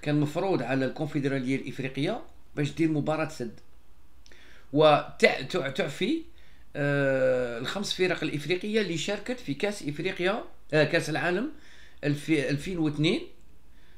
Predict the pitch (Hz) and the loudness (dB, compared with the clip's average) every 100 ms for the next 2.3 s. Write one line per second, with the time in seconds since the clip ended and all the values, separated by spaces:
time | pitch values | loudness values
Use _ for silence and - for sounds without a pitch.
0 | - 139 151 143 - 143 139 139 127 120 | -8 -2 0 0 0 2 4 4 2 2
1 | 120 120 151 254 208 - - - - 185 | -2 0 0 0 -2 -6 -14 -8 0 2
2 | 156 156 | 6 4